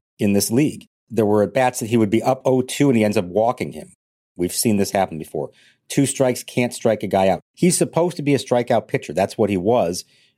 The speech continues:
at the end of his time in Arizona and certainly his first year with the Nationals. He is not a strikeout pitcher right now.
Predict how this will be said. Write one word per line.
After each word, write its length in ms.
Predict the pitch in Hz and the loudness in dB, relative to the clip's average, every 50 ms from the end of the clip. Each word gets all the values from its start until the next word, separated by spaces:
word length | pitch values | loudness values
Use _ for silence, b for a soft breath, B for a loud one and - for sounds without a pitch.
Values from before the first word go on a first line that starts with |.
| _ | _
at 140 | - 92 - | -6 -4 0
the 100 | - 104 | 0 0
end 120 | 107 107 | 0 0
of 60 | 107 95 | -2 -4
his 80 | 101 | -4
time 200 | - - 107 95 | -2 -2 -2 0
in 80 | 92 90 | 2 2
Arizona 440 | 87 87 87 85 95 95 107 123 123 | 2 2 2 2 2 2 2 2 0
and 120 | 95 87 | -2 -2
certainly 300 | - - 101 90 92 95 | -2 -2 -2 0 -2 -2
his 100 | 90 85 | -4 -4
first 320 | - - 90 90 - - | -4 -4 -4 -4 -4 -6
year 240 | - 87 85 85 - b b b b b _ | -6 -4 -4 -4 -6 b b b b b _
with 120 | 87 - | -8 -6
the 60 | - | -4
Nationals. 400 | 92 104 120 120 - - 80 - | -2 -2 -2 -2 -2 -6 -8 -8
He 140 | - - 107 | -4 -2 0
is 100 | 101 92 | 0 2
not 180 | 98 98 101 101 | 2 2 2 2
a 40 | 101 | 0
strikeout 460 | - - 117 123 127 - 90 78 - | 0 0 -2 0 0 0 -2 -2 -4
pitcher 240 | - 82 - 87 73 | -8 -8 -6 -6 -6
right 160 | 69 - - | -6 -8 -6
now. 220 | 82 82 82 80 | -6 -8 -8 -8